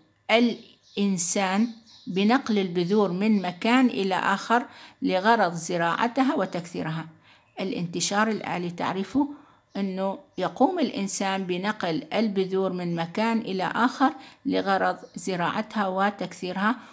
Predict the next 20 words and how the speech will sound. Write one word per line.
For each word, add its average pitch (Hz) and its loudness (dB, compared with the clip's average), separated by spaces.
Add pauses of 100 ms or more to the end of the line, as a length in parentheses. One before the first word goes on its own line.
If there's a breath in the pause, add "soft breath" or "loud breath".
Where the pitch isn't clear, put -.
(160 loud breath)
وهو 202 2
أيضًا 202 0 (100)
تعريف 180 -4
مهم، 180 -4 (300 loud breath)
يعني 180 -2
يتدخل 180 0
الانت-، 175 -4
الإنسان 170 2 (420 loud breath)
بانتشار 185 0
البذور. 160 0 (320)
الانتشار 175 -4
الآلي 170 -4 (300 loud breath)
إنه 175 -4
يتدخل 170 -2 (160)
الإنسان 180 -4 (340 loud breath)
بانتشار 185 -2
البذور. 160 -2 (120)
كيف - 2
يتدخل 233 2
الإنسان؟ 233 2